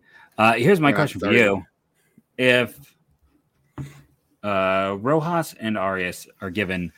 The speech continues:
Speaker 1: the same amount of at-bats in the same situation, we're in a world where, like, they could both be the starting shortstop for the Dodgers.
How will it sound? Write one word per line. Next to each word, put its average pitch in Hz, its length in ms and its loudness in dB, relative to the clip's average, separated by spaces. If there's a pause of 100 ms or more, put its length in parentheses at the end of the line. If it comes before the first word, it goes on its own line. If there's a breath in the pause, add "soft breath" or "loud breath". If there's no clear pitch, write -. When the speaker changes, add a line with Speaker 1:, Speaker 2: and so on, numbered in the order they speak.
(500 soft breath)
Speaker 1:
the - 60 -18
same 117 240 2
amount 110 260 0
of 95 120 -4
at-bats 87 460 -4
in 92 60 -8
the 85 60 -10
same 85 220 -10
situation, 82 560 -14
we're 110 180 -2
in 101 100 0
a 98 60 -2
world 98 320 -2
where, 95 140 -4
like, 90 240 -6
they 98 140 -8
could 87 160 -6
both 95 260 -4
be 104 80 -6
the 92 80 -8
starting 90 260 -10
shortstop 95 440 -12
for 92 60 -14
the 90 60 -10
Dodgers. 90 500 -6